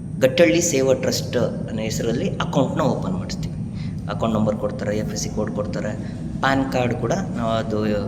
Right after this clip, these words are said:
ಗಟ್ಟಹಳ್ಳಿ ಸೇವಾ ಟ್ರಸ್ಟ್ ಅಂಡರಲ್ಲಿ ಮಾಡಿಸ್ಕೊಳ್ಳೋಣ. So, ಮಾಡಿಸ್ಕೊಂಡಾಗ ಏನಾಗುತ್ತೆ, ನಾವು ಏನೆಲ್ಲ ವಹಿವಾಟುಗಳು ಮಾಡ್ತೀವೋ, ಅದರಲ್ಲಿ ಟ್ರಾನ್ಸಾಕ್ಷನ್ಸ್ ಮಾಡ್ತೀವೋ, ಪ್ರತಿಯೊಂದಕ್ಕೂ ಲೆಕ್ಕ ಸಿಕ್ಬಿಡುತ್ತೆ. ಓಕೆ, ನಮ್ಮ ಊರು ಜನ ಎಷ್ಟು ಫಂಡ್ಸ್ನ ಕೊಡ್ತಾರೆ, ಅವ್ರು ಕ್ಯಾಶ್ ಆಗಾದ್ರೂ ಕೊಡ್ಬೋದು, ಅಥವಾ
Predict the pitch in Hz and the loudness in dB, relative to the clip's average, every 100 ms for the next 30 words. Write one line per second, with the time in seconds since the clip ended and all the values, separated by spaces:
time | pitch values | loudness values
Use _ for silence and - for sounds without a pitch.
0 | 98 110 120 113 110 107 104 104 - 101 | -2 -2 0 0 -2 -2 -2 -4 -4 -6
1 | 98 101 - - - - - - 147 165 | -6 -6 -8 -10 -14 -14 -12 -8 -2 0
2 | - - - - - - - 92 147 190 | 0 -6 -12 -14 -16 -14 -8 -2 -2 2
3 | 156 143 123 113 110 95 92 104 127 113 | 2 4 4 2 0 -4 -6 -4 -4 -2
4 | 107 131 165 156 156 131 120 127 135 127 | 0 0 2 0 0 2 2 2 2 0
5 | 123 127 110 98 - 98 95 92 95 92 | -2 -2 -2 -4 -6 -6 -6 -6 -8 -4
6 | 117 120 107 101 95 95 95 95 - 110 | 0 0 0 -4 -6 -10 -10 -12 -12 -12
7 | 127 - - - - 151 143 156 147 131 | -12 -14 -18 -20 -6 -4 -2 0 0 0
8 | 127 - 147 - 107 107 - 95 - - | -2 -2 -4 -4 -6 -8 -10 -12 -12 -16
9 | - - - - - 98 120 117 120 123 | -18 -18 -18 -16 -12 -6 -2 2 4 4
10 | 120 120 117 117 - 117 139 - 135 120 | 4 2 0 -2 -4 -2 -2 -2 -2 -2
11 | 104 - 135 104 98 95 95 - - - | -2 -4 -4 -4 -6 -8 -12 -14 -16 -20
12 | - - - - - - 104 - 120 117 | -20 -20 -20 -20 -20 -8 -4 0 2 2
13 | 131 123 120 123 123 120 123 127 151 156 | 2 2 2 2 0 2 2 2 -2 -6
14 | - - - - - - 139 | -12 -18 -20 -20 -18 -2 2